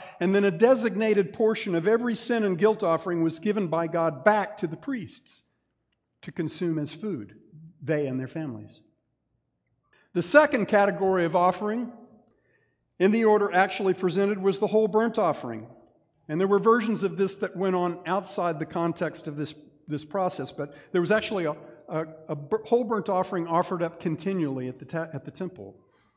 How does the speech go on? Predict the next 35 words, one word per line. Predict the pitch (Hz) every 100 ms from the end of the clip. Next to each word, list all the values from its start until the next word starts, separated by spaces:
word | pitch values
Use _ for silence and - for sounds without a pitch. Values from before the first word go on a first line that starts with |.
| _
Di-, | 123 175 190
morning | 165 196 214 202
and |
evening, | 165 143 135 117
it | 131
was, | 127 135
the | 147
fire | 127 175 175 165
of | 156
that | 156
offering | 147 151 139
was | 123
going | 147 147
on | 135 131
all | 123
the |
time. | 123 156 143 113 - - _ _ _ _
But | 165 180 - - - - _ _ _ -
neither | 185 233 302 302
the | 247
priests | - 240 233 - - - -
nor | 196 233 240 233
the | 220 -
offerer | 202 220 220 196 151 139 160 165 -
received | 180 185 - 226 208 175
back | 196 190 -
any | 208 240
portion | 226 240 214 - 208
of | 185
this | 170 196 214
offering | 185 - 175 165
to | 170
consume | - 160 - 185 160
as | 143 -
food. | 214 185 113 -